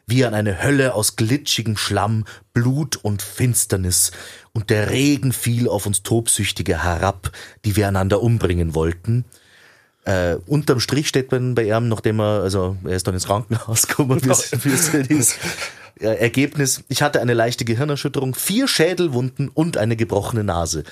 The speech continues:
Speaker 2: Mhm.
Speaker 1: Und das klingt, ja, Mei hat alles, was ein anständiger Oktoberfest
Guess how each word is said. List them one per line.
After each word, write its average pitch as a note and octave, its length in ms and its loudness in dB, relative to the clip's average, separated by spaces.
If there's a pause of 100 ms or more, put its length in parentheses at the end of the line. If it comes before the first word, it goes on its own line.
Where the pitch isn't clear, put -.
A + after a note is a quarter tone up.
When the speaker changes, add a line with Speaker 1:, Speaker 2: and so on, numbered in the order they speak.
Speaker 2:
Mhm. F#2+ 380 -4
Speaker 1:
Und G#2+ 100 4
das A2+ 160 2
klingt, C3+ 400 0
ja, A2 240 2 (680)
Mei A2 180 2
hat A2+ 200 0
alles, A#2+ 380 4
was D3 160 2
ein C#3 60 4
anständiger C#3 520 0
Oktoberfest C#3 540 -2